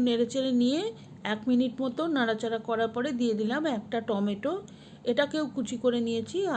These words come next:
আর ভালোভাবে এখন মিশিয়ে নিচ্ছি। আর এখন দেখুন সমস্ত কিছু কিন্তু খুব সুন্দরভাবে ভাজা ভাজা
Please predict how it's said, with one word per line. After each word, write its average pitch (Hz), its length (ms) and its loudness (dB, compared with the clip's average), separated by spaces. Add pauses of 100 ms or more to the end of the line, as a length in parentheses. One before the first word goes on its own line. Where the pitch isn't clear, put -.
আর 294 120 0 (840)
ভালোভাবে 233 420 4 (120)
এখন 233 180 -6 (220)
মিশিয়ে 208 420 0
নিচ্ছি। - 340 -12 (1200)
আর 226 80 2 (140)
এখন 294 200 0 (140)
দেখুন 320 280 0 (520)
সমস্ত 269 360 2 (140)
কিছু 294 180 -2 (100)
কিন্তু 285 200 0 (140)
খুব 294 160 -4 (160)
সুন্দরভাবে 254 800 2 (600)
ভাজা 240 300 4
ভাজা 233 200 6